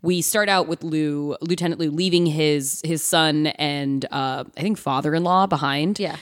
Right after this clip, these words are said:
Speaker 1: Grandpa, good old Grandpa. And, uh, we start and he's like, "I'll be a star and you can see me when you look up in the sky." Well, we see that little bit at the beginning.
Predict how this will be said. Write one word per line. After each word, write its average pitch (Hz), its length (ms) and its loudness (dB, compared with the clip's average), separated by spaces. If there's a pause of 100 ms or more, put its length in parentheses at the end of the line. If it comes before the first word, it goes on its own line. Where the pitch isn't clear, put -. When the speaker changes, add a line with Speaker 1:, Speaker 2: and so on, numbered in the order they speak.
(160)
Speaker 1:
Grandpa, 147 460 4
good 160 160 0
old 147 140 -2
Grandpa. 127 500 -4 (520)
And, 175 640 4 (120)
uh, 147 420 2
we 165 120 -2
start 190 360 2
and 180 100 -2
he's 175 140 0
like, 156 200 -2 (140)
"I'll 190 160 2
be 240 120 0
a 226 60 0
star 240 400 2
and 175 120 -2
you 170 60 -4
can 202 160 -4
see 240 200 -2
me 202 140 0
when 170 140 0
you 165 100 -2
look 175 160 -4
up 190 100 -4
in 202 80 -2
the 202 80 0
sky." 196 580 0 (460)
Well, 180 440 4 (140)
we 180 120 -2
see 254 180 0
that 247 140 2
little 220 160 2
bit 202 120 4
at 196 80 2
the 180 60 -10
beginning. 165 600 0